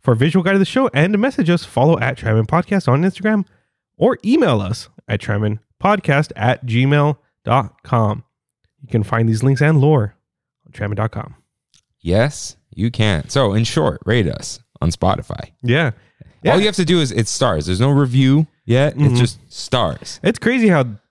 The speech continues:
Speaker 1: that is, like, the, was the most sought out requested feature for Spotify in twenty twenty-one, 'cause they literally emailed us and said, "This is the most requested feature."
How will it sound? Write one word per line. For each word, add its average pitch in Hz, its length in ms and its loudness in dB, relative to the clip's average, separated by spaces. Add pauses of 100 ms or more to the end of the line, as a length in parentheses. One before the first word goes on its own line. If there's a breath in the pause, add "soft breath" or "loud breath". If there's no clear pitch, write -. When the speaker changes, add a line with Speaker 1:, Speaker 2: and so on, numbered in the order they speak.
(260)
Speaker 1:
that 135 260 -4
is, 139 140 -2
like, 139 140 0
the, 120 280 2
was 123 220 2
the 117 120 2
most 123 320 2
sought 120 300 0
out 120 320 2 (360)
requested 120 640 0 (140)
feature 117 680 -2 (520)
for 127 140 0
Spotify 120 520 0
in 107 80 0
twenty 113 220 0
twenty-one, 107 400 -8 (440)
'cause 123 100 -2
they 139 120 0
literally 147 380 4
emailed 147 280 2
us 110 160 0
and 107 120 -2
said, 104 200 -2 (380)
"This 143 180 -2
is 143 100 2
the 127 80 2
most 127 300 0 (160)
requested 120 440 0
feature." - 320 -10